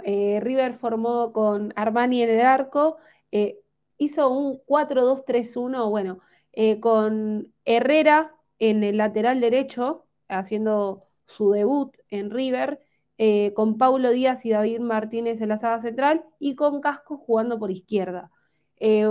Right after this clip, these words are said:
los dos mediocampistas centrales, el doble cinco de siempre, con los dos Enzo, Enzo Pérez esta vez por izquierda, Enzo Fernández por derecha,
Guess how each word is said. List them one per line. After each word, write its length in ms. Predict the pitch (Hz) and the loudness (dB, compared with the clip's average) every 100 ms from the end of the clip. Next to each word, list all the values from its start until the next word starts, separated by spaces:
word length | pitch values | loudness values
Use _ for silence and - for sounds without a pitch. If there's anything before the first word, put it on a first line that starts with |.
| 214 214 | 0 0
los 180 | 226 | 0
dos 140 | 226 233 | 2 2
mediocampistas 680 | 247 233 240 233 254 262 | 0 0 0 -2 -4 -4
centrales, 560 | 233 214 226 247 262 254 | -2 -2 2 2 0 -2
el 100 | 208 | -2
doble 240 | 214 226 | -2 -2
cinco 500 | 220 233 254 247 254 | -4 -6 -4 -2 -2
de 140 | 233 196 | -2 -2
siempre, 520 | 196 233 233 247 254 | -2 -2 0 -2 -4
con 180 | 220 196 | -2 -2
los 120 | 196 | -2
dos 240 | 214 214 233 | -4 -4 -4
Enzo, 500 | 247 262 294 294 294 - _ | -4 -2 -2 -2 -4 -20 _
Enzo 600 | 220 220 233 220 214 208 208 | -2 0 2 2 2 0 0
Pérez 400 | 226 240 226 _ _ - | 2 2 0 _ _ -8
esta 240 | 233 233 | -2 0
vez 100 | 233 233 | 0 0
por 120 | 226 | -2
izquierda, 560 | 226 277 277 277 277 | -2 -2 0 2 0
Enzo 220 | 254 220 220 | -2 -8 -8
Fernández 420 | 220 220 220 220 | -6 -4 -6 -6
por 200 | 220 226 | -6 -4
derecha, 580 | 254 302 302 349 349 | -2 -4 -4 0 0